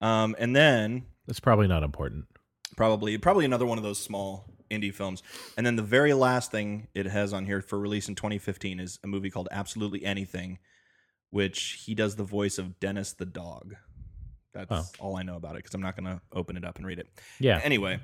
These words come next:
Speaker 1: uh, what
Speaker 2: Long, the long history of movies,
Speaker 1: We actually
Speaker 2: which we did really well on, I
Speaker 1: did
Speaker 2: think.
Speaker 1: very well, uh, for just two people, 'cause sometimes when there's more people,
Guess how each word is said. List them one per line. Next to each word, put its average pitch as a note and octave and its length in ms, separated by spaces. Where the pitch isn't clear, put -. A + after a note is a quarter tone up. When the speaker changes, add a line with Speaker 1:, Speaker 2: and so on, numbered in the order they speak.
Speaker 1:
uh, A#2 300
what B2 220
Speaker 2:
Long, B2+ 680
the G#2+ 200
long A#2 400
history A2 440
of F#2+ 60
movies, F#2+ 600
Speaker 1:
We E3+ 140
actually D3+ 220
Speaker 2:
which E3+ 160
we D3+ 100
did D#3+ 180
really D#3+ 300
well D#3 200
on, D#2+ 280
I - 40
Speaker 1:
did F#3+ 100
Speaker 2:
think. - 100
Speaker 1:
very D3 220
well, G2 440
uh, A2+ 260
for B2+ 160
just A2+ 220
two C3 160
people, A2 320
'cause G2+ 200
sometimes C#3+ 360
when A2+ 140
there's G#2 200
more G#2+ 200
people, A#2 480